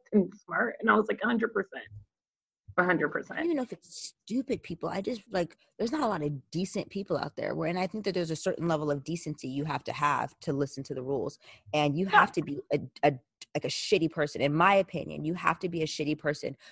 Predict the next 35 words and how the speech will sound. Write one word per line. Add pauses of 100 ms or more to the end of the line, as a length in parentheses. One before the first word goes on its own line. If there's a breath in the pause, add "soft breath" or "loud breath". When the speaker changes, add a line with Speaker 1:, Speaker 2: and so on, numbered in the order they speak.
(120)
Speaker 2:
to
put (300)
all
of
those
people
at
risk
Speaker 1:
I
think
Speaker 2:
because
Speaker 1:
a
Speaker 2:
you
wanna
Speaker 1:
lot
of
Speaker 2:
throw
Speaker 1:
people
Speaker 2:
dollars
at
a
Speaker 1:
Yeah.
Speaker 2:
stripper. (920)
Speaker 1:
They're
ill-informed.
They're, (180)
no,
I
think
they're
stupid.
It's
stupid
and
dumb.